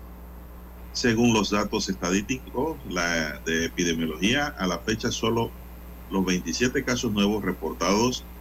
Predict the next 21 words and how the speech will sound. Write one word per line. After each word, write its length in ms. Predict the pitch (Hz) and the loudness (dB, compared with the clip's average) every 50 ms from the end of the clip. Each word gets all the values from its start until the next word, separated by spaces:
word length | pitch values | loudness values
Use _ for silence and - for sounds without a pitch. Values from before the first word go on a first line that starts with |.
| - - - - | -14 -16 -12 -8
se 180 | - - 143 139 | -2 0 2 2
mantienen 380 | 139 117 104 101 98 92 92 | 4 4 4 4 4 4 4
activos 640 | 87 85 80 - 90 95 101 117 131 139 139 - - - | 2 0 -2 0 2 2 2 4 2 2 0 -2 -4 0
y 100 | 98 95 | 0 2
de 180 | 85 82 82 85 | 4 4 2 2
esos 260 | - - 131 107 - | 0 -2 -4 -4 -2
veinticuatro 640 | 85 82 78 - - - - - 78 82 95 104 98 | 0 -2 -2 -2 -6 -10 -6 -4 -2 -2 0 0 0
se 160 | - 117 107 - | 0 0 0 2
encuentran 400 | 117 113 113 113 110 113 120 120 | 0 2 4 4 4 4 2 2
cumpliendo 440 | 120 127 120 117 110 107 104 107 98 | 2 0 0 2 4 4 4 4 4
su 160 | 92 - 139 | 4 4 4
aislamiento 640 | 127 110 95 85 82 87 87 95 95 - 123 131 - - - - - - - - | 6 6 4 2 2 4 4 4 4 4 2 -2 -2 -6 -12 -16 -16 -16 -8 0
en 140 | - 98 92 | 2 2 2
casa 420 | - - 82 85 - - 123 127 - - - - - - - - - - - | 4 2 0 0 0 0 -2 -2 -4 -8 -14 -16 -16 -16 -16 -16 -14 -2 2
y 100 | 120 120 | 4 6
otros 260 | 123 123 - 98 95 92 | 6 4 2 0 0 2
tres 160 | - 98 101 | 2 4 4
en 160 | 101 98 92 | 6 6 4
instalaciones 720 | 90 87 78 - 80 78 73 71 - - 87 82 85 82 | 4 2 0 -2 -4 -2 -2 -4 -2 -2 -2 -2 0 -2
de 120 | 80 71 69 | -2 -4 -4
salud, 320 | - 69 - 85 107 139 | -4 0 2 2 2 2